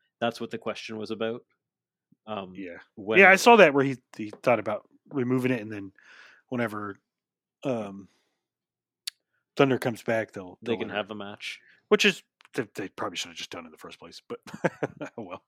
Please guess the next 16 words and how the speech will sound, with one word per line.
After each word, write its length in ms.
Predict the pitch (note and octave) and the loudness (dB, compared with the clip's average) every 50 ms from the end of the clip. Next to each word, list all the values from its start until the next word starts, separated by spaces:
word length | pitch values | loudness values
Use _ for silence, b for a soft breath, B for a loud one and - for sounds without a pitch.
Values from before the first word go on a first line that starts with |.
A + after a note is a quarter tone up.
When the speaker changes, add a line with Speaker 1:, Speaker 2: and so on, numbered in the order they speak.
| _ _ - | _ _ -6
Speaker 1:
Yeah, 260 | C4 E4 D4+ A#3+ G3 E3 | -4 -2 -2 -2 -2 -2
I 80 | E3+ | -2
mean, 140 | F#3 G#3+ G3 - | -2 -2 -2 0
I, 160 | E3 F#3+ G3+ - _ _ _ _ b b b b b b b | -2 -2 -2 -4 _ _ _ _ b b b b b b b
here's 200 | - G#3+ A#3 - | -4 -4 -2 -2
the 80 | - B3 | -4 -4
thing. 340 | - - G3+ G3 C#3+ - - _ _ | -4 -4 -4 -4 -4 -8 -12 _ _
People 260 | - - G#3 - D4+ | -8 -6 -6 -6 -4
get 140 | D4 F4+ E4+ | -4 -4 -4
so 200 | - - G#3 A3+ | -2 0 0 0
hung 200 | A3 G3+ G3 F#3+ | 0 -2 -4 -4
up 180 | D#3 D#3 D3+ - | -4 -4 -4 -4
on 100 | F#3 E3+ | -6 -6
this 140 | C#3+ A2+ - | -6 -6 -8
interim 400 | A2+ B2 D3 D#3 - G#3+ C4 A#3+ | -8 -8 -6 -6 -6 -6 -6 -6
thing. 200 | - A#3+ C#4+ | -10 -10 -10